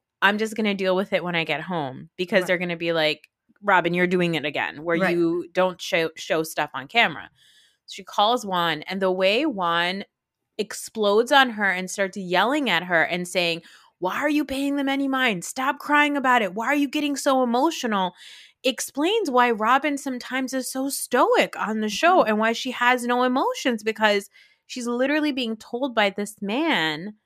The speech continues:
Speaker 2: Since
Speaker 1: to
Speaker 2: the age of seventeen, I'm guessing.
Speaker 1: Like, this is so, it was so disturbing.
Speaker 2: Yeah.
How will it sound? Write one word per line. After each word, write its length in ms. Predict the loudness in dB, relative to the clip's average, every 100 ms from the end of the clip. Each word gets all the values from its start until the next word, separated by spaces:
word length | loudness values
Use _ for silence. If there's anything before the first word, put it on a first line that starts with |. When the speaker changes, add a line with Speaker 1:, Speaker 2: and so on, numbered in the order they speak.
| _ _ _ _ _ _ _
Speaker 2:
Since 380 | -6 -2 0
Speaker 1:
to 40 | -2
Speaker 2:
the 180 | -2 -2
age 200 | 0 -2
of 120 | -4
seventeen, 600 | -4 -4 -4 -4 -4 -2
I'm 220 | -2 -2
guessing. 480 | -4 -4 -2 -4 -4 -10 _ _
Speaker 1:
Like, 220 | -2 -2 0
this 180 | 0 2
is 140 | 0
so, 300 | 2 2 2
it 120 | 2 2
was 240 | 2 2
so 240 | 2 4 4
disturbing. 1120 | 2 -2 -4 -2 0 2 6 6 6 4 -2
Speaker 2:
Yeah. 480 | -4 -4 -4 -6